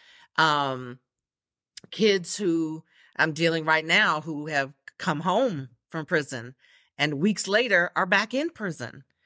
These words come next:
And I'm like, "You had every resource available to you, and we were here. We loved on you, and we walked with you. Why are you going back to prison?" I'm human,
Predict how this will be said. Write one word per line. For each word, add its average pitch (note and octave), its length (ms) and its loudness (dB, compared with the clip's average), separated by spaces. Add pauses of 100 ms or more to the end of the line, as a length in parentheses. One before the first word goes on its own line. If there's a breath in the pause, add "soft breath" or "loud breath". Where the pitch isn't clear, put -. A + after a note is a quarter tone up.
(220)
And G#3+ 100 -2
I'm B3+ 120 2
like, A3 180 2
"You C#4 120 -2
had C4 220 0
every C#4+ 320 0
resource C#4 480 0
available C#4 580 2
to C4+ 140 -10
you, A3 180 -2
and G#3 120 -4
we C#4 220 2
were C4+ 140 4
here. C#4 460 0
We C4+ 160 -6
loved C#4 360 2
on A#3+ 160 0
you, A#3 80 -8
and A#3 80 -10
we A#3+ 100 -4
walked C4 320 0
with B3 160 -8
you. A#3+ 220 -8 (260 loud breath)
Why B3+ 220 4
are C#4+ 80 4
you C#4+ 160 -2
going C4+ 240 -2
back B3+ 200 -2
to B3+ 60 -12
prison?" A#3+ 420 -8 (440 loud breath)
I'm G#3 140 2
human, A#3+ 580 0